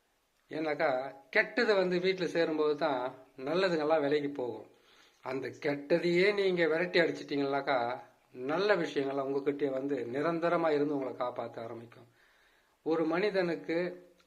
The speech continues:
தன்னுடைய வாழ்க்கைக்கு தேவையான அனைத்து வகையான, நல்லா புரிஞ்சுக்குங்க,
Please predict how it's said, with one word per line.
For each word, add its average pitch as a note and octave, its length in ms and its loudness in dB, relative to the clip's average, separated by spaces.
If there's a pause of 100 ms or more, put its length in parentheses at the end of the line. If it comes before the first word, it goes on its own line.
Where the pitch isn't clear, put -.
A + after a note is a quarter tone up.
(140)
தன்னுடைய C#3 400 0
வாழ்க்கைக்கு D#3 540 0
தேவையான C3 800 -2 (100)
அனைத்து E3+ 560 -6
வகையான, C3 520 -2
நல்லா C3+ 220 -2
புரிஞ்சுக்குங்க, C#3 640 -4